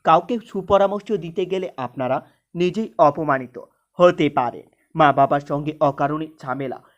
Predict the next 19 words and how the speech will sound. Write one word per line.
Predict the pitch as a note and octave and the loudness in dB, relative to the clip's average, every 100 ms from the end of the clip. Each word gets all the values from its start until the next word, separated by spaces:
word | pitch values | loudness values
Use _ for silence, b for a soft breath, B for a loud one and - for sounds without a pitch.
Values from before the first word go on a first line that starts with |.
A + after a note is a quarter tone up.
| b C#3+ | b -4
বৃদ্ধি | E3+ F#3 E3 C#3+ | 2 2 2 -4
পাবে। | B2+ A2+ G2+ - _ _ _ | -4 -6 -12 -20 _ _ _
শ্বশুরকুলকে | G3 F#3 A#3+ A#3+ B3 A3+ B3+ | 2 4 2 -4 -8 -6 2
অর্থ | E3+ E3 E3 | 6 6 4
দিয়ে | A3+ A#3 | -6 -8
সাহায্য | A3 F#3 F#3+ G#3 | 0 0 0 -2
করতে | - F3 E3+ E3+ A2+ _ _ _ - | -6 -4 -4 -6 -16 _ _ _ 0
হতে | F3+ F#3+ D#3+ | 0 2 -2
পারে। | C#3+ B2+ - _ _ _ | -2 -6 -8 _ _ _
সিংহ | - F#3 D3+ | -2 0 0
রাশি, | A#2+ B2 - A#2+ _ _ _ | -6 -10 -14 -20 _ _ _
আজ | D#3+ D3 D3 _ | 2 2 0 _
সারাদিন | - D3 C#3 B2+ - b b b | 2 2 2 -6 -18 b b b
সন্তানের | - F3 E3+ G#3+ A#3 - | 2 4 4 0 -2 -4
চাকরি | - D#3 D3 C#3 | -2 -2 -2 -4
প্রাপ্তির | G3 F#3 G#3+ E3 | -2 -2 -4 -10
যোগ্য | - C3+ B2+ A2+ - _ _ C3+ | -6 -8 -8 -14 -14 _ _ -2
দেখা | E3 E3 C3+ | -2 0 -6
যাচ্ছে। | B2+ A#2+ - B2+ | -6 -6 -8 -18